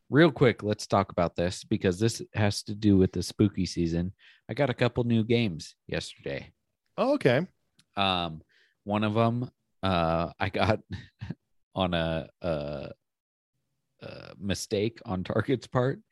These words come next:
Speaker 1: for thirty-five dollars off. <laughs>
Speaker 2: Nice.
Speaker 1: Yeah. So Phoenix or Immortals Phoenix Rising. Dude, you should get this game.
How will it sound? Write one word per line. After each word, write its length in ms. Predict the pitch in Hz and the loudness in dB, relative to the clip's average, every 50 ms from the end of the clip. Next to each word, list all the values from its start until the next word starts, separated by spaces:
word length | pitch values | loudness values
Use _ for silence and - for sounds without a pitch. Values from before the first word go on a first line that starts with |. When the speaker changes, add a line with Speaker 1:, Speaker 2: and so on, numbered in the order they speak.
| - - - - _ _ _ | -20 -20 -20 -20 _ _ _
Speaker 1:
for 260 | _ - 104 92 85 78 | _ -4 -2 -2 -2 -2
thirty-five 600 | - - 110 110 120 123 - - 127 127 127 - | -2 0 0 0 0 -2 -2 -2 -2 -2 2 4
dollars 320 | 123 117 117 120 110 110 | 4 4 4 4 4 2
off. 460 | 110 104 107 131 151 160 - - - - - - - - - - 131 - | 2 2 2 0 -2 -2 -6 -10 -12 -12 -12 -12 -14 -12 -6 -4 0 0
<laughs> 480 | 170 151 - 175 156 - 170 92 - - - _ _ _ _ - | 0 2 2 0 0 0 -2 -6 -10 -12 -12 _ _ _ _ -6
Speaker 2:
Nice. 640 | 101 101 104 127 139 95 - - - - - - - _ _ _ _ _ _ | -4 -2 0 0 0 0 -2 -4 -6 -8 -8 -10 -12 _ _ _ _ _ _
Speaker 1:
Yeah. 320 | - 104 104 98 80 - - | 0 2 2 4 2 0 -6
So 400 | 98 - - 117 107 101 98 - - _ _ _ _ _ _ | -14 -4 0 2 2 2 2 -2 -6 _ _ _ _ _ _
Phoenix 680 | _ - 127 135 143 147 151 151 - - - - - - _ _ _ - | _ -2 0 0 0 -2 -4 -6 -8 -12 -14 -14 -14 -16 _ _ _ 2
or 240 | 107 101 92 - - 101 | 2 2 2 0 -2 -2
Immortals 640 | 104 98 104 117 123 131 131 139 135 135 131 - - - | -2 2 4 4 4 4 4 2 0 -2 -4 -8 -8 -4
Phoenix 380 | - 127 117 110 98 - - 98 | -2 -2 -2 -2 -4 -4 -2 0
Rising. 480 | 95 95 95 92 80 78 67 69 - - _ _ _ _ _ _ _ _ _ _ _ _ _ - - - - | 2 2 2 2 0 -4 -8 -10 -12 -18 _ _ _ _ _ _ _ _ _ _ _ _ _ -20 -20 -6 -2
Dude, 320 | - 104 95 85 80 78 - _ _ _ _ | 0 0 2 0 -2 -8 -12 _ _ _ _
you 100 | - 104 | -8 -6
should 220 | 110 - 143 131 123 | -4 -4 -4 -2 0
get 160 | 127 120 - | -2 -2 -2
this 180 | 117 98 - | -6 -8 -8
game. 360 | - - 80 73 65 - - | -8 -8 -8 -8 -10 -12 -16